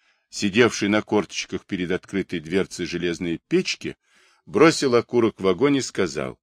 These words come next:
«За заботу спасибо, Николай Николаевич. Только эта инструкция нас подкузмить может. Сейчас тепла не жди, зиму на мороз повернула.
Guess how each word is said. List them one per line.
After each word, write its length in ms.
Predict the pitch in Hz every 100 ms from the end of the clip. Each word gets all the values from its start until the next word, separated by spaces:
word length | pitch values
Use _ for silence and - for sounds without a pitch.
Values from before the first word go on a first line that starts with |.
| _ _ _ _ _ _ -
«За 220 | 87 135
заботу 520 | 127 160 185 214 190
спасибо, 600 | - - 135 - 190 165
Николай 400 | 156 - 113 90
Николаевич. 760 | 73 64 64 62 55 - - - _ _ _
Только 320 | 139 156 -
эта 220 | 185 190 190
инструкция 640 | 170 - 185 202 - 170
нас 420 | 151 170 160 - -
подкузмить 720 | 143 - - 135 107 190 202
может. 460 | 135 80 - - _ _ _ _ _ _
Сейчас 640 | - 110 - 160 208 -
тепла 420 | 156 - 120 180
не 140 | 175 127
жди, 440 | 82 101 190 - _ _ _ _ _
зиму 600 | 73 80 175 190 180 156 -
на 140 | 98
мороз 400 | 110 107 110 180
повернула. 640 | - 139 98 78 67 62